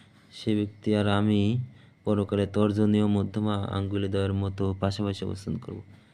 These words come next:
আহমদ ইবনে ইব্বান, সিলসিলা সলি-, সহিহা। যারা শহীদদের দরজা পান, তারাও তাদের কাছাকাছি উচ্চ স্থান পাবেন জান্নাতে, যেমন বিধবা ও মিসকিনদের অভাব দূরীকরণে চেষ্টারত ব্যক্তি।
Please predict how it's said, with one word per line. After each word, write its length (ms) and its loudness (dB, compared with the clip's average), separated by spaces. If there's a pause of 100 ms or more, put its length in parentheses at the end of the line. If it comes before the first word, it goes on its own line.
(300)
আহমদ 420 -2
ইবনে 320 -2
ইব্বান, 360 -2
সিলসিলা 500 -8
সলি-, 280 -8 (180)
সহিহা। 340 -4 (480)
যারা 340 2
শহীদদের 600 0
দরজা 360 0
পান, 420 -2
তারাও 440 2
তাদের 340 -2 (500)
কাছাকাছি 460 -2
উচ্চ 420 -2 (320)
স্থান 440 -4
পাবেন 280 -2
জান্নাতে, 460 -2
যেমন 320 -2 (520)
বিধবা 400 2
ও 120 2
মিসকিনদের 800 -2
অভাব 320 0
দূরীকরণে 840 -2 (400)
চেষ্টারত 520 -4
ব্যক্তি। 440 -4